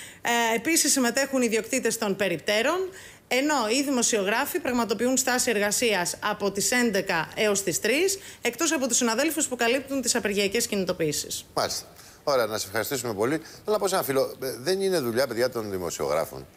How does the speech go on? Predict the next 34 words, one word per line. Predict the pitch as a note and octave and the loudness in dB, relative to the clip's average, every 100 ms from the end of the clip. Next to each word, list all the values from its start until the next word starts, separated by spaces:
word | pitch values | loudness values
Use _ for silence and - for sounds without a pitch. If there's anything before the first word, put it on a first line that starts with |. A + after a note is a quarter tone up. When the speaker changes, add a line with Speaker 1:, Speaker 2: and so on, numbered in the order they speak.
| - - - | -20 -12 -6
Speaker 2:
του | F#3 | -4
οποιοδήποτε. | F3+ C#3 E2 | -2 -2 -2
Μπορεί | E2+ C#3 | -2 -2
να | D#3+ | 0
εκφράζουν | C3 - A2+ F#2+ | -2 0 -2 0
μια | F2+ | -2
γνώμη, | D2+ G#2 C3 C#3 - - | -2 0 0 -2 -8 -6
αν | A#2+ A2 | -2 -2
θέλει, | - B2+ C3+ B2+ - - - - - | 0 -2 -2 -10 -16 -20 -20 -20 -6
μέσα | B2 | -4
στο | - A2+ G#2 G2 G2+ | 0 0 0 -2 -4
ευρύτερο | F#2 A2+ A2 | -2 0 2
δημόσιο | G2 F#2+ G2+ G2 | 0 0 -2 0
διάλογο. | F2 D#2 C#2+ C2 | 0 0 0 -4
Αλλά | G2+ C3+ | -4 -2
δεν | F#3 | 0
είναι | E3 | -2
δουλειά, | A2 A2 G2+ - - - _ | 0 2 0 -2 -14 -20 _
ε, | F#2 E2 | -2 -2
του | |
δημοσιογραφικού | E2 F2+ D#2+ D#2+ - A#2 | -4 -6 -4 -4 -4 -4
κόσμου | F2+ F#2 G#2+ | -2 -2 -4
να | G#2 G#2 | -4 -4
προτείνει | F#2+ C3+ C3 F#2+ | -4 -4 -4 -2
λύσεις | G#2+ A#2 - | -2 0 0
στα | A2 | -2
προβλήματα | F#2+ F2 G2 G#2 F#2+ F#2+ F#2 - - - | -2 -2 0 0 0 0 -2 -8 -20 -14
της | - - | -8 -2
χώρας. | F2+ - - - - | -2 -2 -6 -18 -20
Αυτά | - G3 | -6 -2
είναι | F#3+ | 0
δουλειά | D3+ A2+ D#3 | 0 0 -2
των | D3+ B2+ A2 | 0 -2 0
πολιτικών | G2+ E2+ - C3+ E2 | -2 -4 -4 -2 -2